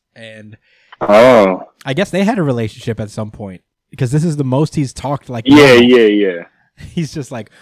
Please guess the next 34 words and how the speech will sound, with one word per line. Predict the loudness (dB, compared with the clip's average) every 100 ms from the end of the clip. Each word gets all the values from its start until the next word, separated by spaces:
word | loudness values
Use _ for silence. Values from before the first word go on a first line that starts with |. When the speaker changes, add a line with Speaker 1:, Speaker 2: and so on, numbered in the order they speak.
| _ _
Speaker 1:
"Aurora, | -6 -4 -4 -4 -10 -18 _ _ _ _ _
would | -2 0 0
you | -4
like | -4
to | -8
dance?" | -10 -8 -8 -10 -14
And | -10
I'm | -10
like, | -10 -8
"Weren't | -8 -8
you | -10
just, | -12 -12
like, | -14 -14
yelling | -16 -14 -10 -10
about | -10 -10
being | -10 -10
an | -10
alpha | -12 -14 -12 -16
two | -12 -12
minutes | -12 -14
ago?" | -16 -14 -14 _ _ _ _ _ _ _ _
<laughs> | -16 _ _ _ _ _ _ _ -8
Speaker 2:
Yeah, | -4 -2
now, | 0 2 2 0
now | 0 -2 0
all | 0
of | -2
a | -8
sudden, | -10 -16 -18 -14 -10
yeah. | -10 -10
Speaker 1:
Mm-hmm. | -14 -8 -6 2 2 2 -8
Speaker 2:
<laughs> | -14 _ _ _ -18 -16 -16 -18 -12
Speaker 1:
Uh, | -10 -8 -8 -12 -18 _ _ _ _ _ _ _
so, | -6 -4 -4